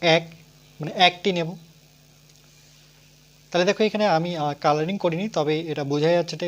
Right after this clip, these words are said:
লিখে দিয়েছি সবুজ কার্ড। যেমন আমরা এটা দুই সেমি, দুই সেমি ধরেছিলাম, দুইয়ের জায়গায় আমরা এক্স বসাবো। আর নীল কার্ডটা ছিল এই বাহুটা হচ্ছে দুই সেমি, এই বাহুটা হচ্ছে এক সেমি, মানে প্রস্থ এক সেমি, না, প্রস্থ এক সেমি, দৈর্ঘ্য হচ্ছে,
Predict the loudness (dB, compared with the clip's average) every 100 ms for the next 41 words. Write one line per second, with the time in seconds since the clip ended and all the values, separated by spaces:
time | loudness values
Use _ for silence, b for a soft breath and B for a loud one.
0 | -4 -6 -6 -4 -4 -6 -4 -4 -4 -6
1 | -6 -6 -8 _ _ b b b b -8
2 | -2 0 -2 -8 -18 _ -6 -2 0 0
3 | 0 0 -2 -2 -8 -6 -4 -4 -6 -4
4 | -4 -4 -6 -6 -4 -2 -2 -4 -4 -4
5 | -6 -8 -4 -4 -4 -6 -12 -18 _ _
6 | _ _ b b b b -10 -8 -4 -4
7 | 0 -2 -2 -6 -6 -6 -4 -6 -6 -6
8 | -6 -4 -4 -4 -4 -6 -6 -6 -6 -6
9 | -4 -6 -6 -6 -6 -4 -4 -6 -16 -18
10 | -14 -6 -6 -4 -4 -4 -6 -10 -8 -8
11 | -12 b b b b -12 -12 -6 -6 -2
12 | 2 0 0 -6 -2 0 0 -2 -2 -4